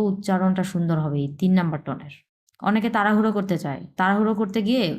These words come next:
উচ্চারণটা একবারে বাজে, বাজে শোনায় এবং উচ্চারণ সঠিক হয় না। So, এই কাজ করা যাবে না। আচ্ছা, এটাকে আমরা বলবো না, আ, এরকম, হ্যাঁ?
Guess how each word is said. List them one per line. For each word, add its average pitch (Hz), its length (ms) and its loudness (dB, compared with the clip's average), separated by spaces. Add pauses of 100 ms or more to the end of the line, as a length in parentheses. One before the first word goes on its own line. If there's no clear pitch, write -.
(200)
উচ্চারণটা 202 560 0
একবারে 185 320 0 (120)
বাজে, 160 260 0 (300)
বাজে 185 300 2
শোনায় 214 280 0
এবং 190 120 4 (100)
উচ্চারণ 190 340 2
সঠিক 175 300 -2
হয় 143 140 -6
না। 147 60 -10 (1000)
So, - 60 -8 (140)
এই 185 120 2
কাজ 190 180 0
করা 170 180 0
যাবে 151 200 0
না। 147 40 -8 (840)
আচ্ছা, - 220 -6
এটাকে 196 220 2
আমরা 196 200 2
বলবো 185 160 2 (320)
না, 160 100 2 (380)
আ, - 20 0 (400)
এরকম, 170 240 -6 (100)
হ্যাঁ? 233 140 -2